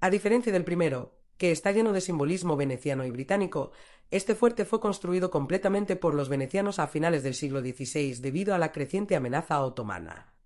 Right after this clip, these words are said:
El nuevo fuerte, aunque menos famoso, tiene una arquitectura impresionante. La estructura se alza sobre una colina que domina el puerto de Corfú y está compuesta por enormes murallas,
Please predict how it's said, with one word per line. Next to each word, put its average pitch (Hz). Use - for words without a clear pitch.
El 143
nuevo 190
fuerte, 185
aunque 160
menos 180
famoso, 165
tiene 220
una 226
arquitectura 170
impresionante. 117
La 165
estructura 202
se 254
alza 196
sobre 175
una 214
colina 175
que 175
domina 160
el 156
puerto 143
de 139
Corfú 151
y 156
está 208
compuesta 180
por 143
enormes 120
murallas, 123